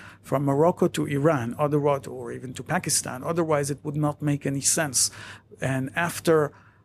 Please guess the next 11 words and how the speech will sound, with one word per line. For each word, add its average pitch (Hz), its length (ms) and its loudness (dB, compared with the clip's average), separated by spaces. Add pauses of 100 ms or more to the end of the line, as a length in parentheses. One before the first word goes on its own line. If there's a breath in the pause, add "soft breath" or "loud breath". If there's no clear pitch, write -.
(400 soft breath)
after, 143 720 0
uh, 131 560 -4 (220)
a 151 60 -6
mecha-, 170 460 2
a 147 60 -2
regional 175 580 4
mechanism, 135 600 2
including 190 500 2
all 208 320 6
those 170 280 2
countries 120 560 -12